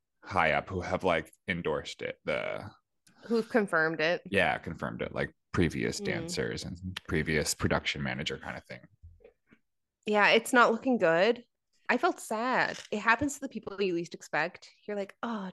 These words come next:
Speaker 2: damn." Like, there were no warning signs.
Speaker 1: Well, definitely no warning signs because we were, like, completely led in the opposite direction.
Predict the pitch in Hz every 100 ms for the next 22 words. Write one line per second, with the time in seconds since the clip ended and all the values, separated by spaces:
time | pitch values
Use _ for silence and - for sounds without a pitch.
0 | - 233 226 190 185 185 214 214 240 320
1 | 233 214 226 226 - 147 - - - -
2 | _ _ _ _ _ 110 110 101 98 135
3 | 110 87 87 90 87 87 90 87 - -
4 | 90 87 90 98 92 80 82 95 87 87
5 | 82 80 85 98 90 95 80 76 80 76
6 | 76 85 73 - - - - - - -
7 | 78